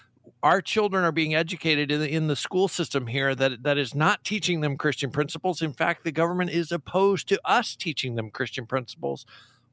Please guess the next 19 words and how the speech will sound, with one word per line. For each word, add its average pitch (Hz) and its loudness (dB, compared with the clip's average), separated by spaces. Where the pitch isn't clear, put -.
What 190 4
are 214 2
we 196 -6
gonna 160 -2
do? 143 -2
How 160 0
are 185 0
we 170 -2
gonna 160 0
be 147 0
able 143 2
to 135 2
raise 127 0
our 123 2
children 143 0
according 143 -2
to 139 -6
godly 131 -2
principles?" 120 -2